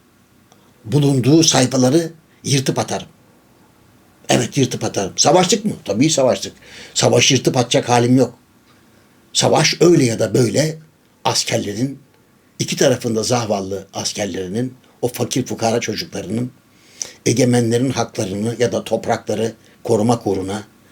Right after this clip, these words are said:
birbirlerini kıyasıya öldürdükleri kanlı bir arenadır. Oldu mu? Oldu.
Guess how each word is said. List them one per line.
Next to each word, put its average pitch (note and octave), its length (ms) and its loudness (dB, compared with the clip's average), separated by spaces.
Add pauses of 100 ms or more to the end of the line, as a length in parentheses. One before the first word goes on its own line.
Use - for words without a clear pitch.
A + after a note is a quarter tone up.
(1160)
birbirlerini G#2+ 840 0 (1120)
kıyasıya B2 540 4
öldürdükleri G#2+ 800 -2 (320)
kanlı A2+ 480 0
bir A#2+ 240 -6 (340)
arenadır. - 680 -2 (580)
Oldu A#2 300 4
mu? C3 240 2
Oldu. G2+ 340 -10